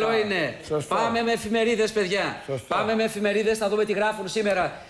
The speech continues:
Speaker 2: τα πρωτοσέλιδα. Η ώρα είναι εφτά και τέσσερα πρώτα λεπτά. Και το πιο καλό ρακόμελο ποιος το έχει; Το καλύτερο καφενείο και πιο παλιό της χώρας, ο Κήπος, στα Χανιά.
Speaker 1: Αυτό είναι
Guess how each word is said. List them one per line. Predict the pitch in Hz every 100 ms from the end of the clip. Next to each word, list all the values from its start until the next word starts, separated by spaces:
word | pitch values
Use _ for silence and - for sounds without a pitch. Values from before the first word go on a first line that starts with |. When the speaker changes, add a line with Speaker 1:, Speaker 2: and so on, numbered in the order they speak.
| -
Speaker 2:
τα | 180
πρωτοσέλιδα. | 175 180 180 196 196 208
Η | 202
ώρα | 208 208
είναι | 202
εφτά | 190 214 202
και | 202
τέσσερα | 202 196 190
πρώτα | 185 196 202
λεπτά. | 185 165 190 208 208 - -
Και | 139
το | 147
πιο | 139 185
καλό | 180 165 170
ρακόμελο | 156 165 165 165
ποιος | 156 180 165
το | 151
έχει; | 139 175 208 - - _ _
Το | - 151
καλύτερο | 175 156 185 226 165 143 131 123
καφενείο | 151 - 151 160 180 143 107 - - -
και | 139
πιο | - 208
παλιό | 208 165 180 180
της | 147 135
χώρας, | 151 180 190 226 226 -
ο | 156
Κήπος, | 156 214 214 240 247 - -
στα | - 202
Χανιά. | 202 214 151 101
Speaker 1:
Αυτό | 127 123
είναι | 165